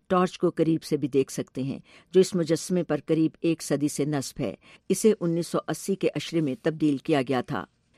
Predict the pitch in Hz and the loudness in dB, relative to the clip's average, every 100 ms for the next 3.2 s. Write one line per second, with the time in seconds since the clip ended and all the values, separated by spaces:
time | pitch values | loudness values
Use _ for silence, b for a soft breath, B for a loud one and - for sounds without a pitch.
0 | _ 185 180 214 - 254 247 240 - 180 | _ 2 4 4 4 2 2 0 0 0
1 | 180 175 165 156 156 160 185 165 - 165 | 2 2 2 2 2 0 0 -2 -2 -2
2 | 151 147 - b b b 190 175 180 175 | 0 -4 -6 b b b 4 6 4 2
3 | 170 | -2